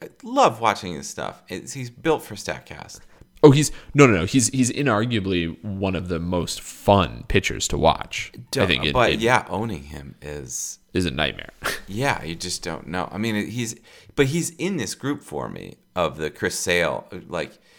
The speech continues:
Speaker 1: he's in the group of Chris Sales. It's like, talent is there. I just don't know, like, how you're gonna do.
Speaker 2: Except this year would have been great to own him, right?
Speaker 1: It
Speaker 2: I mean,
Speaker 1: would
Speaker 2: this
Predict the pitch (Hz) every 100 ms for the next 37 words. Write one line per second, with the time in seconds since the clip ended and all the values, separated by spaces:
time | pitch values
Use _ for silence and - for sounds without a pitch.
0 | _ - 110 139 113 110 107 85 - 101
1 | - 85 92 98 - 87 80 82 101 117
2 | 104 69 73 73 71 60 - 71 73 -
3 | 80 80 - 69 73 67 67 64 64 50
4 | 52 - - 71 73 64 67 62 60 78
5 | 67 53 50 - _ - - - - -
6 | - - - 175 151 175 - 180 156 147
7 | 123 143 240 - 87 64 62 117 113 -
8 | 135 139 117 110 190